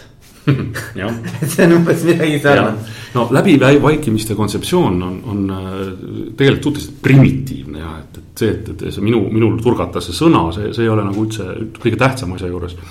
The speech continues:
Speaker 1: Kui sa oled läbirääkimiste laua taga üksinda ja trend on üha rohkem,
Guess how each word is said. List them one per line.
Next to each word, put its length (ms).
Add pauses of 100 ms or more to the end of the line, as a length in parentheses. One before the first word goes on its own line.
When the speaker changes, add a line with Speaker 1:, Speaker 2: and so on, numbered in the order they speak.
(680)
Speaker 1:
Kui 100
sa 120
oled 180
läbirääkimiste 680
laua 180
taga 240
üksinda 580
ja 120
trend 480
on 360
üha 220
rohkem, 540